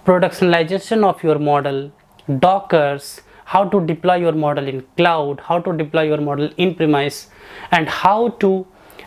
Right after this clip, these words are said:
review your model, monitor your model, and, you know,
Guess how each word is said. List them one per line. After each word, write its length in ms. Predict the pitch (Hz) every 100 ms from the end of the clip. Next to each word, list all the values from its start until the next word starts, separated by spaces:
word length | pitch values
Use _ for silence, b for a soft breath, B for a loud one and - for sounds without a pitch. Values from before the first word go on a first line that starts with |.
| -
review 440 | 156 180 185 233
your 140 | 196
model, 360 | 160 160 151 160
monitor 420 | 156 147 151 151
your 220 | 190 165 147
model, 540 | 143 139 135 143 151
and, 180 | 156 156
you 120 | 151
know, 180 | 180